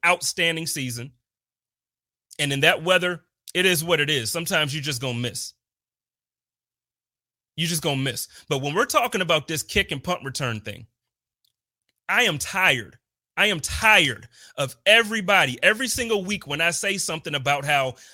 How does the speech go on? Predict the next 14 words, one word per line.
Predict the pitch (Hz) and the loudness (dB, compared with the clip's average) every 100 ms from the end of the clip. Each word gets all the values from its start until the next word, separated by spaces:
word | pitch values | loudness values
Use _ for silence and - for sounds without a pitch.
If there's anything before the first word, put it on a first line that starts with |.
| _ | _
I | 143 156 | -2 0
don't | 196 180 | 0 -2
know | 196 202 | -4 -4
if | 180 | -4
we | 208 | -6
really | 196 185 214 | -4 -2 -2
found | 196 - 220 214 202 202 165 _ _ _ _ _ _ - | -4 0 4 4 2 -4 -10 _ _ _ _ _ _ -10
the | 156 202 | -4 4
answer | 233 226 - 165 | 4 4 2 0
at | 143 | 0
punt | - 226 | -2 -2
and | 180 | -2
kick | - 240 240 | -6 -6 -6
return. | 160 160 143 139 | -6 -2 -2 -4